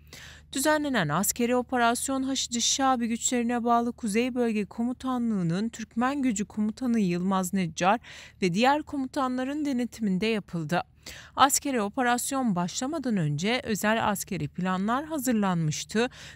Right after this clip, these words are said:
ve gerçekleşen operasyon sırasında ortak güçlerin Himrin Dağları'nın derinliğine girdiler.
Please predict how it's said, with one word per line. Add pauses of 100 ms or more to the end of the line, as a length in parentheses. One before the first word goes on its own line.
ve
gerçekleşen
operasyon
sırasında
ortak
güçlerin
Himrin
Dağları'nın
derinliğine
girdiler.